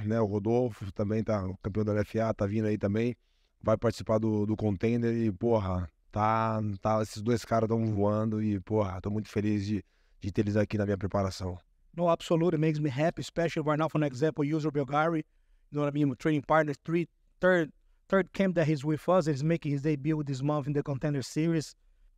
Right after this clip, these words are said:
Speaker 2: you know what I mean, great kickboxer, great fighter, this guy's in the, trying to get that,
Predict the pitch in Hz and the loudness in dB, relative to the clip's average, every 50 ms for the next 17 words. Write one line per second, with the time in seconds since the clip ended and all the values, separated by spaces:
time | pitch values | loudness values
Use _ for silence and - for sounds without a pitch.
0 | _ - 151 147 147 143 151 147 127 117 143 160 165 156 - - 147 131 127 139 | _ -4 -2 -2 0 2 2 2 0 2 4 4 4 4 2 0 -4 -2 0 0
1 | 156 151 - - - 147 135 120 110 120 127 156 160 139 - - 151 156 160 160 | 0 0 0 -2 -6 -6 -6 -6 -8 -2 0 2 2 0 0 0 0 2 2 2
2 | 165 170 165 - _ _ _ _ _ _ _ - 180 165 160 143 - 165 165 165 | 0 0 -2 -4 _ _ _ _ _ _ _ -6 -4 -4 -4 0 2 2 2 2
3 | 147 147 160 151 143 127 - _ _ - _ _ - _ _ _ - _ _ - | 2 2 0 0 0 -2 -4 _ _ -20 _ _ -20 _ _ _ -20 _ _ 0
4 | - 170 170 165 156 147 - - 170 - 175 165 156 160 139 | 2 2 4 4 2 -2 -4 -6 -2 0 0 2 2 0 -4